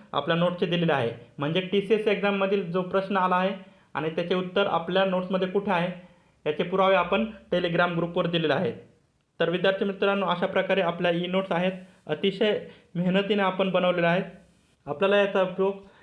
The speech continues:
येणाऱ्या सर्व सरळ सेवा भरतीसाठी होऊ शकतो, नगर परिषद भरती, झेडपी भरती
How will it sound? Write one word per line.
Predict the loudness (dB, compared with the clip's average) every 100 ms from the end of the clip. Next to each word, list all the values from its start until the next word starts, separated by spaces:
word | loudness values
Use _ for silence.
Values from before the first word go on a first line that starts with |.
| _
येणाऱ्या | 0 2 2
सर्व | 2 2 2
सरळ | 2 2 2
सेवा | 4 2
भरतीसाठी | 2 0 0 0 2
होऊ | 0
शकतो, | 0 -2 -2 -6 -4
नगर | -2 0 0
परिषद | -2 -2 -2
भरती, | -2 -2 -6 -8 -12 -20 -20 _
झेडपी | -2 0 0
भरती | 0 0 -2 -4 -6